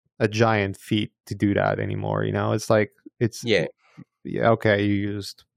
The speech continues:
Speaker 1: uh, real-time rendering or, or non-real-time rendering. The lighting
Speaker 2: Yeah.
Speaker 1: comes from pre-calculated, you know, physically accurate stuff, and you get materials that are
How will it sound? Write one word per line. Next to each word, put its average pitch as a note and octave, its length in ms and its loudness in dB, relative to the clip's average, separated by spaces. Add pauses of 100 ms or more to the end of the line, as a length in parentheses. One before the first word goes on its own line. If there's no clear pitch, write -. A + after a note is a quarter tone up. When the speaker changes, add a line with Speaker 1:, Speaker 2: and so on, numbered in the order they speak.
Speaker 1:
uh, G2+ 180 -2
real-time G#2 560 0
rendering G#2+ 420 2
or, G2 300 -2 (140)
or G2 220 -8
non-real-time G#2 800 0
rendering. G#2+ 560 0 (420)
The G#2+ 80 2
lighting G#2 360 4
Speaker 2:
Yeah. G#2 40 -4
Speaker 1:
comes G#2 280 0
from G#2 200 0
pre-calculated, G#2+ 1000 0 (180)
you G#2+ 100 0
know, G#2 220 2
physically A2 500 0
accurate G#2+ 400 0
stuff, A2 480 2
and G#2+ 140 0
you G#2+ 80 0
get G#2+ 180 0
materials G#2+ 560 -2
that G#2+ 120 -2
are G#2 260 2